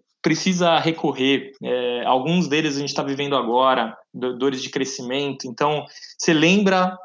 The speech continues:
só que você não tem a profundidade. É, eu já tinha lido esse livro há dois anos atrás. E, e eu tô lendo pela segunda vez, é, indo cirurgicamente nos pontos e nos momentos que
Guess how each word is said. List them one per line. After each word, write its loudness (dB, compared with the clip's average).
só 0
que -4
você -4
não -2
tem -2
a 2
profundidade. 0
É, -2
eu 4
já 0
tinha 0
lido 0
esse -6
livro -2
há 4
dois -2
anos -2
atrás. -2
E, -2
e 0
eu 0
tô 2
lendo 2
pela 2
segunda -2
vez, -2
é, 0
indo 0
cirurgicamente 0
nos -2
pontos -4
e -4
nos -6
momentos -4
que -2